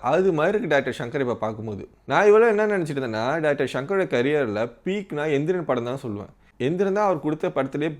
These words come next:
பெஸ்ட் படம். ஆனா, அந்த படமே யார்கிட்டேருந்து காப்பி அடிச்சதா சொல்லி கேஸ் போட்டு, அந்த கேஸுக்கு இப்ப தீர்ப்பு வந்திருக்கு. என்ஃபோர்ஸ்மெண்ட் டைரக்டரேட்டு சங்கரோட பேர்ல இருக்க பத்து கோடி மதிப்புள்ள சொத்துக்களை முடக்கிடுச்சு.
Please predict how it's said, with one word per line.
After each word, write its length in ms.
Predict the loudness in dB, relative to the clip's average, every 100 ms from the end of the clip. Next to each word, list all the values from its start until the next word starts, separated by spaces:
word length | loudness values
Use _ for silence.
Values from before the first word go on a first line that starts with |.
| -2
பெஸ்ட் 300 | -2 -2 -4
படம். 260 | -2 -2 -4 -18 _ _ -20 _ -14
ஆனா, 340 | -8 -6 -4
அந்த 360 | -4 -2 2 2
படமே 400 | 4 2 2 2
யார்கிட்டேருந்து 480 | 2 2 2 -2
காப்பி 340 | 0 0 0 0
அடிச்சதா 340 | -2 -2 -2
சொல்லி 480 | -2 -4 -4 -4 -6
கேஸ் 320 | -2 -2 -2 -6
போட்டு, 420 | -4 -4 -4 -4
அந்த 240 | -2 -4 -4
கேஸுக்கு 240 | -2 -4
இப்ப 280 | -2 -6 -4
தீர்ப்பு 320 | -6 -4 -4
வந்திருக்கு. 400 | -4 -4 -6 -10 -12 -20 -20 -2
என்ஃபோர்ஸ்மெண்ட் 540 | 0 2 4 4 4
டைரக்டரேட்டு 1000 | 0 4 4 4 0 -4 -2 0 0 0 -6 -20 -20 -6
சங்கரோட 480 | -2 0 0 2 2
பேர்ல 120 | 2
இருக்க 280 | 2 2 -2
பத்து 300 | -2 -2 -2
கோடி 160 | 0 0 -2 -4
மதிப்புள்ள 380 | -6 -6 -2 -2
சொத்துக்களை 400 | -2 -6 -4 -2
முடக்கிடுச்சு. 600 | -2 -2 0 -2 -2 -10